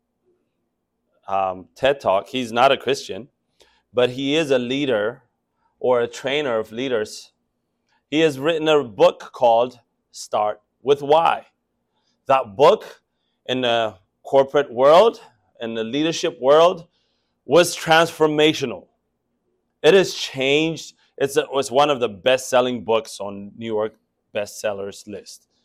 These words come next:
Over, I have a copy of it, it, on my copy that I got years ago.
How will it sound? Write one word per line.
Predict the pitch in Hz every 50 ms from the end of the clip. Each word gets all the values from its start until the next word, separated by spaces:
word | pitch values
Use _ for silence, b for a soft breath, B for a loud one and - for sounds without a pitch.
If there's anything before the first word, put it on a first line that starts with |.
| _ _ _ _ _ _ -
Over, | - 123 151 147 147 160 156 151 143 135 113 - _ - 117 - - -
I | 110 117
have | 131 123
a | 113
copy | 107 - - 120 131 139 120 117 110
of | 104 95
it, | 110 117 113
it, | 113 110 107 - - - _
on | - 113 113 107
my | 110 120 127
copy | - - 113 104 107 - - 113
that | 107 113 107
I | 107 104 107
got | 101 104 95 - -
years | 95 92 101 123 160 170 131 -
ago. | 107 92 101 101 104 123 143